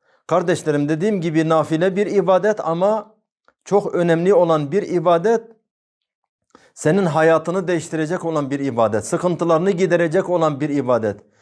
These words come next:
içini mutlulukla dolduracak olan bir ibadet. Ramazan yaklaşıyor, kendimizi buna alıştıralım ve özellikle de depremlerin çoğaldığı, ölümlerin çoğaldığı bu günlerde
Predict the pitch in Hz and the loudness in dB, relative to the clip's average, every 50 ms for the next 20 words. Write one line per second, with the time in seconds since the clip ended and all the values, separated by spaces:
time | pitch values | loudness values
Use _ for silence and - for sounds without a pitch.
0 | _ _ _ _ _ - - 170 165 165 - 180 180 202 220 214 196 196 185 175 | _ _ _ _ _ -8 -4 -4 -4 -2 0 0 2 4 4 4 4 2 0 0
1 | - 175 185 208 233 226 165 190 190 170 156 185 185 170 156 180 185 185 170 180 | 0 0 0 2 2 0 2 2 2 2 2 0 0 0 0 0 0 2 2 2
2 | 214 - 190 190 185 190 202 208 208 180 - _ _ _ _ _ _ _ _ _ | 0 0 0 -2 0 0 0 0 -2 -4 -12 _ _ _ _ _ _ _ _ _
3 | _ 127 127 143 202 220 196 202 185 160 160 165 156 143 143 120 107 - - - | _ -12 -6 -4 -4 -4 -2 -2 -2 2 2 2 2 4 2 0 -2 -2 -10 -20
4 | _ _ _ _ _ _ _ _ - 131 156 165 170 170 156 151 208 208 196 196 | _ _ _ _ _ _ _ _ -4 -2 0 2 2 2 2 2 2 2 2 2
5 | 196 185 - 185 190 180 156 - 220 247 247 - - 190 180 175 165 175 175 165 | 0 0 2 2 0 0 0 0 -2 -2 -2 0 -2 -4 -4 -4 -4 -4 -4 -4
6 | 147 165 208 185 160 165 165 180 196 196 - - 143 156 156 147 147 - 165 156 | -4 -4 -4 -4 -2 -2 0 2 2 0 0 0 0 2 2 0 -2 -2 -2 0
7 | 170 175 196 220 226 220 202 - - _ _ _ _ _ _ _ _ _ _ _ | 0 2 2 0 0 -2 -4 -10 -18 _ _ _ _ _ _ _ _ _ _ _
8 | - - 160 170 170 180 160 147 170 175 202 226 220 180 185 185 175 165 208 202 | -2 2 2 2 2 2 0 2 2 2 2 0 0 2 2 2 2 4 2 2
9 | 165 175 165 170 180 175 175 175 175 175 170 196 202 196 - 180 175 180 175 165 | 2 2 0 2 2 0 2 2 2 2 2 2 0 -2 -2 0 2 2 2 2
10 | 151 143 160 160 - 147 170 175 175 170 170 165 165 170 190 214 202 - - 180 | 2 0 0 0 2 0 0 0 0 -2 0 2 2 4 4 2 0 0 -2 0
11 | 175 175 170 170 156 147 165 165 151 135 110 - - _ _ _ _ _ _ _ | 2 4 4 2 2 0 0 0 0 0 -2 -8 -16 _ _ _ _ _ _ _
12 | _ _ _ _ - 123 131 151 220 208 175 202 190 196 190 185 175 160 165 214 | _ _ _ _ -18 -6 -2 0 0 2 2 2 2 4 4 2 2 2 0 0
13 | 240 240 226 - | 0 -2 -2 -6